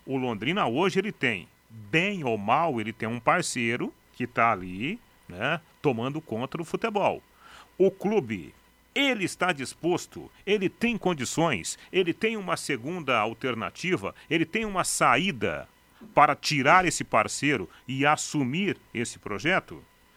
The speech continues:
Se tiver, então que apareça o clube, olha, é, não queremos mais o parceiro, não dá mais, né?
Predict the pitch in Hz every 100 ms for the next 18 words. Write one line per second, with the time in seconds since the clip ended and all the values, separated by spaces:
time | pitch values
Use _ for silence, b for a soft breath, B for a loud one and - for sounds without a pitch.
0 | B - 151 - 123 117 190 135 - _
1 | - 151 - 104 113 - 190 185 - 110
2 | 98 104 - 139 - 120 120 139 175 107
3 | 85 71 _ _ b b - 92 92 87
4 | 110 139 117 101 127 120 98 117 113 -
5 | 139 - 123 101 95 104 131 127 92 98
6 | 127 160 - _ _ - 90 117